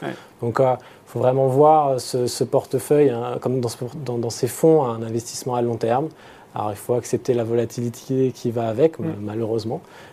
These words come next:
Speaker 2: Mais, euh, mais, euh, notre métier, c'est aussi d'essayer de naviguer au mieux dans, dans les différentes conditions de marché, essayer de,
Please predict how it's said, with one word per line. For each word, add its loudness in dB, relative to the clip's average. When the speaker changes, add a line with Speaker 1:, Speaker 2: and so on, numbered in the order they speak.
Speaker 2:
Mais, -2
euh, -2
mais, -2
euh, -2
notre -8
métier, -6
c'est -8
aussi -10
d'essayer -8
de -4
naviguer -4
au -2
mieux 0
dans, -4
dans -2
les 0
différentes -2
conditions -4
de -4
marché, -4
essayer -10
de, -10